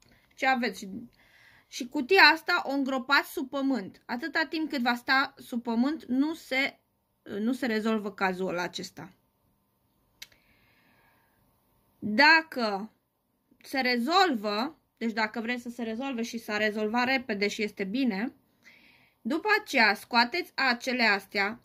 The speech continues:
le puneți undeva și le păstrați ca un amulet aducător de noroc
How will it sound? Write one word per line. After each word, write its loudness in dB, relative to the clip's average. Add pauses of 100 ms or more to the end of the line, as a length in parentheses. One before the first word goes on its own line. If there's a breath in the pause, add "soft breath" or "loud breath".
(120)
le 0
puneți -2
undeva 2
și -4
le 0
păstrați 0
ca 4
un -2
amulet 2
aducător -6
de -2
noroc -2